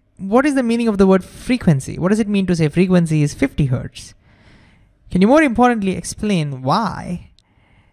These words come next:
If frequency is fifty hertz, that means that the current is changing its direction hundred times per second.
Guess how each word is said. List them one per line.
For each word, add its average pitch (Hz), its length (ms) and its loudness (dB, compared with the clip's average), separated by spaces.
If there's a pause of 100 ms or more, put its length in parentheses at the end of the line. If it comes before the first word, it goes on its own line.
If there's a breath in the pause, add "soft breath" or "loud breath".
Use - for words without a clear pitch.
If 156 140 -2
frequency 226 400 2
is 196 100 2
fifty 233 280 4
hertz, 156 380 4
that 170 240 -2
means 185 300 -2
that 165 140 -4
the 156 80 -4
current 170 260 0
is 170 120 0
changing 160 300 2
its 143 140 -4
direction 143 420 -2
hundred 180 840 0
times 151 440 0
per 131 200 0
second. 123 480 -8